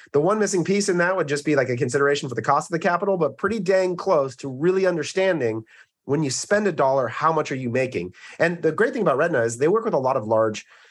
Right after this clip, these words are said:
businesses. So th-, let's say you're a brand, you know, that has a longer view of C L V. They can feed back a three-year C L V to cac that we're trying to push with them to actually get a sixty-day L T V to cac, a number we care a lot,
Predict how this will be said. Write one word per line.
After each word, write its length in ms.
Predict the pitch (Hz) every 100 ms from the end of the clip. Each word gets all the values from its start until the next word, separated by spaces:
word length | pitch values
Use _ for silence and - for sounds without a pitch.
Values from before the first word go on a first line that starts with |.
| _ 113
businesses. 460 | 185 208 127 120
So 100 | 151
th-, 160 | 139 -
let's 180 | 196 202
say 120 | 202
you're 200 | 175 156
a 40 |
brand, 460 | 127 127 131 123 120
you 80 | 101
know, 140 | 92
that 200 | 101 107
has 200 | 127 131
a 60 | 123
longer 480 | 98 113 165 202 120
view 200 | 98 92
of 140 | 90 _
C 120 | - 107
L 80 |
V. 140 | 90 92
They 180 | 120 170
can 160 | 269
feed 280 | - 165 143
back 360 | 135 127 123 -
a 240 | 117 113 104
three-year 560 | - 107 113 - 113
C 180 | 113 113
L 120 | 92
V 140 | 90 95
to 60 | 90
cac 360 | 98 113 - _ _
that 100 | -
we're 240 | 131 165 190
trying 240 | - 180
to 60 | 160
push 280 | - 160 147
with 140 | 139
them 280 | 131 127 120
to 120 | 131
actually 340 | 120 139 135 117
get 280 | 127 127 -
a 100 | 123
sixty-day 640 | - 240 - 147 107 101
L 140 | 101 107
T 160 | 110
V 80 | 101
to 80 | 92
cac, 240 | 98 87
a 40 | 98
number 200 | 107 117
we 120 | 160
care 200 | 165 113
a 60 | 98
lot, 240 | 85